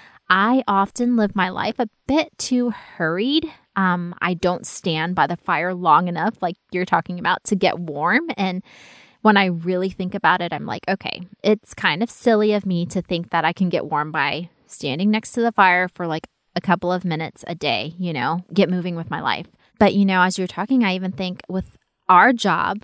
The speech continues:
we have the blessing of studying God's word. Um,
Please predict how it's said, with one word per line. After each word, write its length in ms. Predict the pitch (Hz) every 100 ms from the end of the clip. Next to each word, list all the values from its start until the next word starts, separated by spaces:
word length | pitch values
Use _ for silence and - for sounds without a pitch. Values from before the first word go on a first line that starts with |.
| _
we 120 | 208 185
have 260 | 190 180
the 80 | 180
blessing 500 | - 165 - 170 156 -
of 300 | 185 180 - -
studying 580 | - - 202 156 160 165
God's 280 | - 135 180
word. 440 | 170 147 160 214 -
Um, 400 | 180 170 185